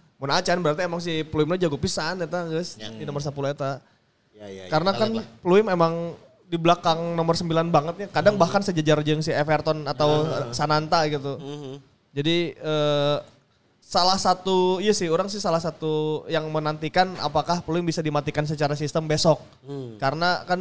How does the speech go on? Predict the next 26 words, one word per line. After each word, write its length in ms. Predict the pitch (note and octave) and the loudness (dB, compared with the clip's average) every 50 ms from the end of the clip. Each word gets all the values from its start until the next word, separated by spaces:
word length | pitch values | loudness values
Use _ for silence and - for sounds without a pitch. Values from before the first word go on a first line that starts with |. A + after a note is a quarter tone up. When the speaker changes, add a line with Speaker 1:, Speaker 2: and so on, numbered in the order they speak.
| F#3 F3 | -2 -6
Speaker 1:
eh, 500 | A#2+ C3 D#3 D3+ D3+ D3 D3+ D3+ D3+ D3+ D3 - | -4 -2 0 2 2 2 2 2 2 0 0 -4
si 180 | - - - D#3+ | -8 -8 -8 -6
Fluim 260 | - - E3 F3+ F#3 | -6 -4 -6 -4 -4
kita 180 | F3 F3 F3+ | -4 -4 -4
tahu 240 | E3 - - D#3+ F3+ F#3+ | 0 2 2 2 2 2
secara 280 | F#3+ - F#3 D#3 D3+ | 0 0 0 2 2
kemampuan 560 | D#3 D#3+ D3+ D3 D3 D3 C#3+ D3+ D3 D3+ D3+ | 2 2 0 0 0 2 0 0 0 0 -2
taktikal 500 | D3+ - D3 C#3+ - - E3 C#3+ D3 D3 D3+ | -6 -6 -8 -8 -6 -8 -6 -2 0 0 2
dan 380 | D3+ D3 C#3+ D3 D3 D3+ D3+ | 2 0 0 -2 -6 -8 -10
secara 380 | D#3 D#3 - D#3+ D3 D#3 C#3+ C#3+ | -10 -8 -8 -4 -2 -2 0 0
ini 160 | C3+ D3 E3 | 0 -2 0
bagus 300 | F3+ D#3 C#3+ C#3 D3 - | 0 0 2 2 0 -2
banget 260 | - C3+ B2+ C#3+ C#3 | -2 -2 -4 -2 -4
ya. 80 | C#3 C#3+ | -6 -6
Speaker 2:
Hmm. 260 | C#3 C3 C3 B2+ B2 B2 B2 _ | -6 -6 -8 -8 -10 -10 -12 _
Speaker 1:
Di 80 | - C3 | -14 -8
Speaker 2:
Iya, 160 | B2+ B2 C#3+ | -2 0 0
Speaker 1:
atas 80 | D#3 | 2
Speaker 2:
iya, 80 | D#3 D3+ | 2 2
iya. 60 | D#3 C#3+ | 2 2
Speaker 1:
rata-rata 260 | D3+ C#3+ C#3 - C#3+ | 2 2 2 2 0
orang 160 | C#3 C#3 C#3 | -2 -2 -2
Indonesia 320 | C#3 C#3+ C#3 C#3 B2+ D3 D#3+ | -4 -4 -6 -4 -4 -2 -4
gitu. 220 | D3+ D3 B2+ C3 - - _ _ _ _ _ _ _ _ _ _ _ | -4 -4 -6 -10 -12 -14 _ _ _ _ _ _ _ _ _ _ _
Jadi, 220 | C#3 C#3 D#3 E3 E3+ E3+ | -2 0 0 2 0 0
Speaker 2:
Ya. 140 | - - C#3+ | -2 -4 -4